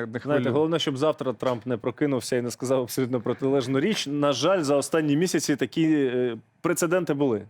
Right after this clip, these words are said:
Speaker 1: як
Speaker 2: Та,
Speaker 1: кажуть.
Speaker 2: були, але, ну, подивимось, е, направду, що він скаже.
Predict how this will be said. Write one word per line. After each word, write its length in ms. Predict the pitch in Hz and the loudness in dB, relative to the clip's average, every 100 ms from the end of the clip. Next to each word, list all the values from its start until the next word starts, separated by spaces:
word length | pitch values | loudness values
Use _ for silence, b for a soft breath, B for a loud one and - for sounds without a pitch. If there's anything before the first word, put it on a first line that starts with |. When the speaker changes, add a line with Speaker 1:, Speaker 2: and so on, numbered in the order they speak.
| - | -6
Speaker 1:
як 160 | 117 | -4
Speaker 2:
Та, 120 | 127 135 | 2 2
Speaker 1:
кажуть. 160 | 113 | 2
Speaker 2:
були, 320 | 113 143 135 120 | 0 0 2 4
але, 480 | 120 135 170 185 | 4 4 4 2
ну, 300 | 170 165 139 | 2 0 0
подивимось, 720 | 113 151 147 131 123 113 - 120 | 0 0 0 2 2 0 -4 -6
е, 40 | 113 110 | -4 -2
направду, 440 | 113 113 110 104 | -2 -2 -2 -2
що 180 | 110 120 | -4 -4
він 140 | 110 110 | -4 -6
скаже. 360 | - 110 101 | -2 -2 -2